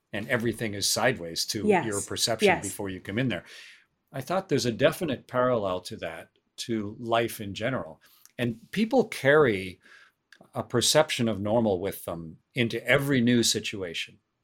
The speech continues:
Speaker 1: You've got your own sense of what's right side up. But when you come into a new situation, um, often things are a little <laughs> bit sideways,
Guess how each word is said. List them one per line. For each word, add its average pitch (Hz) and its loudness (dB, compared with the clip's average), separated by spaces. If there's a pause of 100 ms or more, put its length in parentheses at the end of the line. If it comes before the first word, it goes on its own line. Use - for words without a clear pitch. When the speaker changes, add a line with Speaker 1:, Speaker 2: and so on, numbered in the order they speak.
(140)
Speaker 1:
You've 127 0
got 147 2
your 110 -6
own 113 0
sense 107 0
of 87 -10
what's 92 -6
right 90 -6
side 87 -4
up. 82 -12 (1000)
But 110 -2
when 120 2
you 120 2
come 180 6
into 180 6
a 143 6
new 135 6
situation, 131 0
um, 113 0 (840)
often 156 4
things 147 2
are 120 6
a 120 6
little 151 10
<laughs> - -6
bit 113 2
sideways, 143 4